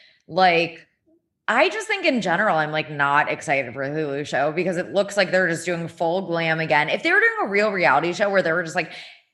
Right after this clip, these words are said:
actually just, like, being real and, like, hanging out around the house without makeup on and, like, being themselves, it's like, no, they're still, like, you know, filming in full glam,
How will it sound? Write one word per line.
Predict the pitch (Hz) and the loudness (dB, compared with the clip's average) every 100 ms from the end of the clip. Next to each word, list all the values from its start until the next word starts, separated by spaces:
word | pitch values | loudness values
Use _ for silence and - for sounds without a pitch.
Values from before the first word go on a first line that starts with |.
| _ - | _ 0
actually | 202 202 - 247 233 | 2 2 0 -2 0
just, | 190 196 | -2 0
like, | 190 139 | 0 0
being | 190 185 180 147 | -4 -2 -4 -6
real | 151 143 147 | -4 0 0
and, | 185 | 2
like, | 160 147 | 0 -2
hanging | 170 175 180 | -4 -4 2
out | 170 175 | 2 4
around | 160 160 | 2 0
the | 151 | -4
house | 147 160 160 | 0 0 0
without | 170 160 160 | 0 0 0
makeup | 151 165 170 | -6 -6 -2
on | 175 175 | -2 -2
and, | 151 | -4
like, | 127 - | -8 -8
being | 160 165 | -6 -6
themselves, | 156 156 160 175 | -4 0 -2 -2
it's | 185 | -2
like, | 190 - - _ | -4 -4 -20 _
no, | 233 254 | 0 2
they're | 240 | 2
still, | 233 262 247 | 0 -2 2
like, | 254 240 202 | 2 0 -2
you | 233 | -2
know, | 208 196 | -2 -2
filming | 196 214 196 202 | 2 2 2 0
in | 196 175 | -2 -4
full | - 180 175 202 | -4 -2 0 0
glam, | 190 180 170 165 165 165 | -2 0 2 4 2 0